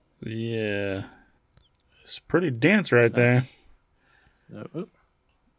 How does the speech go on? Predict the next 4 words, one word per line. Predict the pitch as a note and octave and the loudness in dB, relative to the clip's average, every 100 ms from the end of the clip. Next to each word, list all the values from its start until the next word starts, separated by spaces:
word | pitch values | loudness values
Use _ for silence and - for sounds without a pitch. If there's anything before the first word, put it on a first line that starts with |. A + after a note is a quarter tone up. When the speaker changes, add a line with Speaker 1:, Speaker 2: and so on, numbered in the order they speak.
| _ - - _ _ _ _ _ _ - _ _ _ _ _ _ | _ -20 -20 _ _ _ _ _ _ -20 _ _ _ _ _ _
Speaker 2:
So | - A2 | -18 -14
about | A2 G#2+ - | -10 -12 -10
here. | B2 B2 A#2+ - _ _ _ _ _ _ _ _ | -8 -8 -10 -18 _ _ _ _ _ _ _ _
Speaker 1:
Yeah, | - G2+ B2+ | -8 -6 -4